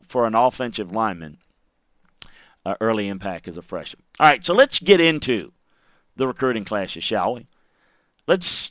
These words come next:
get into Tech-, Texas's class. Not a huge class. There were not a lot of what I would call massive needs, but they just need to just put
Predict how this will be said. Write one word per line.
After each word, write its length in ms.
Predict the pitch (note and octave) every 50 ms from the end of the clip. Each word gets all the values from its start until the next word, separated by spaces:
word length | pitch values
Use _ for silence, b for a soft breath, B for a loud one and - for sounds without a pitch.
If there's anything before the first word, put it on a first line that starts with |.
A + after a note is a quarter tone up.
| _
get 120 | - F#3 F3+
into 220 | F3+ F3 E3 D3
Tech-, 480 | - - D#3 C#3 C3 A#2+ - - _ _
Texas's 540 | - C#3+ A#2 - - A2 G2+ - F#2 F2 -
class. 440 | - G2 E2 - - - - - - _ _ -
Not 240 | A#2 C3+ D#3+ F#3+
a 40 | G3
huge 340 | F3 D#3 E3+ D#3+ D3 - -
class. 380 | - C3+ B2+ B2 A#2+ A#2+ - -
There 160 | - - C2 C2 - _
were 140 | - F2+ F#2
not 260 | G#2 C#3 D#3+ F3 - -
a 60 | A#2
lot 220 | B2+ C#3+ D3 C#3+ C3
of 200 | A#2+ G#2+ F#2+ F2+ -
what 120 | - C3 C3+
I 60 | B2+
would 80 | B2+ -
call 180 | - A#2+ G#2+
massive 580 | F#2 E2+ E2+ F2 G2+ A#2+ C3+ - - D#3 C3+ C3
needs, 340 | C#3 C3+ C#3 C#3+ C#3+ - -
but 160 | - B2+ -
they 100 | C3+ B2+
just 260 | - - F3 - -
need 320 | - F3+ F3+ F3+ E3+ E3+ - b b b b b b b b b b b
to 100 | B2 A#2
just 300 | - D3+ D#3+ D3 - - _ _ _ _ _ _
put 220 | - D#3+ - -